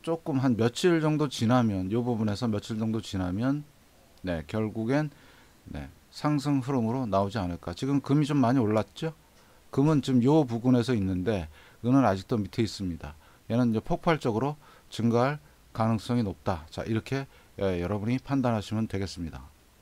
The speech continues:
그래서, 아, 조만간 며칠 사이에 삼 일에서 오 일 정도 한번 지켜보시고요. 지금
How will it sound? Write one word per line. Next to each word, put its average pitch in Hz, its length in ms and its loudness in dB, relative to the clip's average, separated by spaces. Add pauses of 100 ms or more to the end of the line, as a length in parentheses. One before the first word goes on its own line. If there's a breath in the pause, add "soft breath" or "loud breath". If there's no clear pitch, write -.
(140)
그래서, 98 460 -6 (320 loud breath)
아, 85 120 -6
조만간 113 440 -2
며칠 104 340 -2
사이에 123 560 -2 (320 soft breath)
삼 143 240 -2
일에서 127 220 0
오 104 120 2
일 123 120 4
정도 101 260 -4
한번 107 220 -4
지켜보시고요. 101 720 -6
지금 123 340 -6